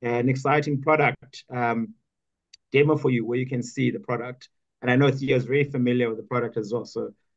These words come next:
I, I hope, uh, you guys can do. Theo, I'm gonna, I'm gonna stop sharing my screen now, and you're welcome to, to share your screen. But as Theo does that,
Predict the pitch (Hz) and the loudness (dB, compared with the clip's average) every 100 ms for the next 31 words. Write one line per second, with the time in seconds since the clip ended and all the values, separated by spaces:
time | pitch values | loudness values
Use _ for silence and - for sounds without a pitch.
0 | _ - 117 120 110 127 131 135 120 113 | _ -12 -12 -8 0 0 0 0 0 0
1 | 110 _ _ 123 123 120 - 117 110 113 | -6 _ _ -2 2 0 0 -4 -2 -4
2 | 107 127 _ _ 160 175 170 165 165 165 | -6 -14 _ _ 4 4 4 2 2 2
3 | 165 151 196 196 185 190 160 147 - 170 | 2 2 0 0 2 0 0 -4 -4 -2
4 | 160 196 160 143 156 - 143 143 135 131 | 0 0 0 0 0 -4 -6 -4 -2 -4
5 | 131 _ _ _ - 131 156 147 135 175 | -8 _ _ _ -12 -8 -2 0 2 2
6 | 170 165 196 208 - _ - 139 170 233 | 0 -2 -2 -2 -6 _ -4 4 6 6
7 | - 226 214 202 147 151 139 160 233 | 4 6 6 6 4 4 6 4 4